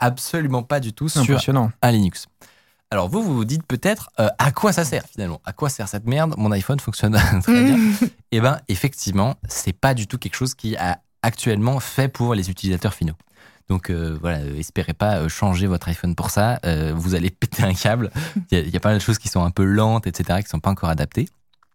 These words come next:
Speaker 1: Mais malgré tout, on peut quand même plus ou moins tout faire. Donc, euh, tu peux totalement mettre une car-, une carte sim dedans. Il y a des, euh, des applis pour, euh, les messages, euh, le téléphone,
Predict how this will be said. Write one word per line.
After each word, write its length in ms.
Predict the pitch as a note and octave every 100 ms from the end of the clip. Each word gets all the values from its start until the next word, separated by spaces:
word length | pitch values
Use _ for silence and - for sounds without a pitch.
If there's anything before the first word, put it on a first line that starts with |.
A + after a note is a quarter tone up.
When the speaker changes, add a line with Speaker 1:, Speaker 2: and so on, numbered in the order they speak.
| _ - - _ _ -
Speaker 1:
Mais 260 | G#2 G2+
malgré 360 | D#3 E3+ A#2 A2
tout, 100 | -
on 120 | C3
peut 120 | - E3
quand 140 | C#3
même 220 | F#3+ D#3 -
plus 180 | A3+ F#3
ou 40 | C3
moins 120 | F#3+
tout 100 | B2
faire. 260 | - G2
Donc, 240 | F#2+ F#2+ F#2+
euh, 60 |
tu 120 | F2 -
peux 120 | F#2+
totalement 340 | E3 C3+ B2+
mettre 240 | B2+ G2+ G2
une 80 |
car-, 260 | - B2 -
une 100 | G2+
carte 240 | G2 A2 G#2+
sim 200 | - G#2+
dedans. 260 | F#2 F#2+ F#3+ _ _ _ -
Il 80 | G#2
y 100 | B2+
a 180 | E3+ -
des, 340 | G2+ G#2+ G#2 F#2+
euh, 200 | F#2 F2+
des 180 | G#2
applis 400 | G#2 - A#2 A#2+
pour, 300 | G2+ G#2+ G2+
euh, 200 | F2+ E2
les 140 | E2 G2
messages, 500 | F#2+ - F#2+ G#2 G#2
euh, 120 | F2
le 100 | E2+
téléphone, 460 | F#2 F2+ - G#2